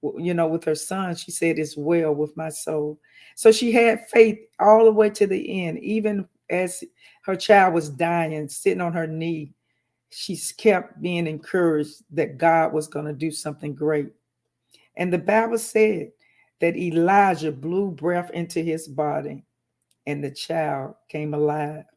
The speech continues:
It's very important, people, and powerful women of God, victorious women and virtuous women,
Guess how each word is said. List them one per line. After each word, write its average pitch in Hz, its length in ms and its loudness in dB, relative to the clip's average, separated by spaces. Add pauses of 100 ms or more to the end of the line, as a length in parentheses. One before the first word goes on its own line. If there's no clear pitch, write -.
(560)
It's 269 220 4
very 240 360 6
important, 214 520 -2
people, - 540 -8 (360)
and 170 220 -2
powerful 170 440 0
women 156 260 -4
of 139 120 -8
God, 151 360 -4
victorious 175 760 -4
women 147 400 -6
and 151 160 -12 (300)
virtuous 170 580 -2
women, 151 340 -6